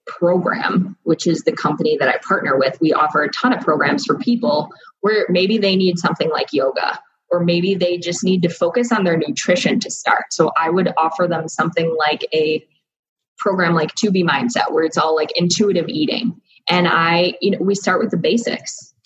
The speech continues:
I teach them everything about water intake, um,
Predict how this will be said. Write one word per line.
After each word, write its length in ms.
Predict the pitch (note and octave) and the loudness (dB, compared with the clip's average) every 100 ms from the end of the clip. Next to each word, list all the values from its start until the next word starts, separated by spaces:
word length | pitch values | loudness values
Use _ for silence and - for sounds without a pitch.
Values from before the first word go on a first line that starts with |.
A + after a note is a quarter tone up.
| - | -4
I 160 | D#3 D#3+ | -2 0
teach 320 | - F3 - | 0 0 0
them 180 | F#3 E3+ | 2 2
everything 380 | E3+ F3 F3 | 2 0 2
about 260 | E3+ D#3 D3+ | 2 2 0
water 280 | D#3 F3+ G3 | 0 2 2
intake, 520 | F#3+ G3+ G#3 G#3 - - - _ _ E3 | 0 0 0 0 -4 -16 -20 _ _ -4
um, 380 | D#3+ D#3 D3+ | -2 -4 -8